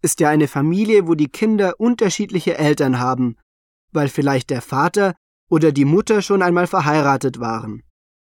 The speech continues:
Und für diese neue Familie ist das Zusammenleben nicht immer harmonisch. Erstens muss man die anderen erst kennenlernen. In der Fernsehserie zum Beispiel glauben alle, dass Cem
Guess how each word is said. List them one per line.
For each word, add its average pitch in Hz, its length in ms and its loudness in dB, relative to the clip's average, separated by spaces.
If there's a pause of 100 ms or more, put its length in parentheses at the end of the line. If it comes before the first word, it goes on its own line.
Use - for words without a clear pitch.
(200)
Und 151 140 2
für 151 140 0
diese 135 260 2
neue 185 300 2
Familie 170 600 0 (400)
ist - 180 -4
das 202 120 -2
Zusammenleben 196 680 0
nicht 202 220 -2
immer 202 240 0
harmonisch. 190 680 2 (680)
Erstens 139 640 -2 (320)
muss 175 180 -2
man 185 140 2
die 175 120 0
anderen 190 340 0
erst 196 260 -6
kennenlernen. 127 760 0 (500)
In 147 140 0
der 127 140 0
Fernsehserie 160 880 0
zum 131 180 -2
Beispiel 143 540 -2 (560)
glauben 160 320 2
alle, 208 300 2
dass 180 280 -2
Cem 214 300 0